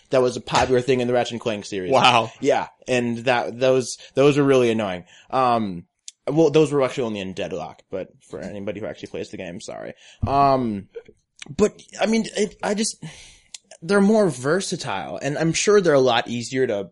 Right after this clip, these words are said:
Speaker 1: design and program. If
Speaker 2: Mm-hmm.
Speaker 1: anybody, I'm sure, you, I know you can't see this, people listening, but I'm holding my hand and using it as a platform.
Speaker 2: Oh, yes.
Speaker 1: <laughs> Um,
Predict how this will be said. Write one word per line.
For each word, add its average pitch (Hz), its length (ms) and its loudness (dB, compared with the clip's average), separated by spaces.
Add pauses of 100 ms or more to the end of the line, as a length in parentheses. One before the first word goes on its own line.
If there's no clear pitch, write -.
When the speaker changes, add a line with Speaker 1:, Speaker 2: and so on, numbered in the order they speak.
(220)
Speaker 1:
design 123 640 -4
and 110 180 -6
program. 104 540 -2
If 104 80 -8
Speaker 2:
Mm-hmm. 143 120 -2
Speaker 1:
anybody, 143 360 -2 (480)
I'm 135 120 0
sure, 170 140 2
you, 175 180 0
I 151 60 4
know 170 100 4
you 196 100 4
can't 185 200 0
see 151 140 2
this, 135 340 -2 (340)
people 131 240 -2
listening, 117 400 0
but 101 120 -2
I'm 117 180 -4
holding 131 440 0
my 117 120 0
hand 110 400 -4
and 101 160 -6
using 107 260 -4
it 101 60 -4
as 95 80 -6
a 104 60 -4
platform. 90 680 -12
Speaker 2:
Oh, 151 120 4
yes. - 580 0 (260)
Speaker 1:
<laughs> - 120 -18 (640)
Um, 117 420 0